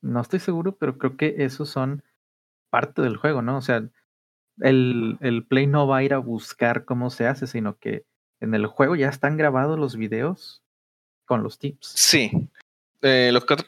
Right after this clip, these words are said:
Speaker 2: eh, yo creo que va a pasar lo mismo que con los triggers adaptivos. Algunos juegos de Sony lo van a hacer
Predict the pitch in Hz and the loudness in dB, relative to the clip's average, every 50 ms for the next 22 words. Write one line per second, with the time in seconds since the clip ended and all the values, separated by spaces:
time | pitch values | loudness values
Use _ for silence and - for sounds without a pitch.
0 | - 147 127 - - _ _ _ - 143 165 - - - 170 175 175 180 - 170 | -4 -2 -2 -2 -4 _ _ _ 0 0 2 4 4 4 4 4 4 4 2 4
1 | 165 151 143 143 139 - 156 - 165 147 151 147 143 139 139 147 151 - - 135 | 4 6 6 4 6 6 4 4 6 4 4 4 2 2 0 0 0 0 0 -2
2 | - - 113 107 104 - 113 110 - - - 120 113 117 135 127 120 117 - - | 0 0 0 0 0 0 -2 -2 -2 -2 0 0 2 4 4 2 2 2 0 2
3 | - 120 110 101 101 - - 131 131 131 131 123 - - - - _ _ _ _ | 4 4 4 4 2 2 2 2 4 4 4 4 2 0 -2 -4 _ _ _ _
4 | _ _ _ _ _ _ _ _ _ _ _ _ _ _ _ _ _ _ _ _ | _ _ _ _ _ _ _ _ _ _ _ _ _ _ _ _ _ _ _ _
5 | _ _ _ _ - - 110 117 127 135 151 165 156 - - - 139 139 143 151 | _ _ _ _ -2 0 2 4 6 4 4 4 2 2 4 4 4 6 6 6
6 | 143 131 127 113 - 135 135 135 139 131 120 120 123 127 127 123 - 143 151 165 | 4 4 4 2 2 2 2 2 4 4 4 4 4 4 2 2 2 2 2 0
7 | 202 - | 0 -4